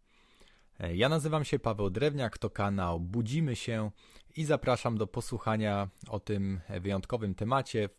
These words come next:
podcaście serii Odkrywamy.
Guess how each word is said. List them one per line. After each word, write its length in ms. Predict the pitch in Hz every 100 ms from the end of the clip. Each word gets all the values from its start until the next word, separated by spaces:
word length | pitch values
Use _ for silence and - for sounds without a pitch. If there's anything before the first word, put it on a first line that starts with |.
| _
podcaście 680 | 165 - 135 117 - 113
serii 500 | 104 - 101 95 95 - - -
Odkrywamy. 840 | 107 - - 95 90 78 82 -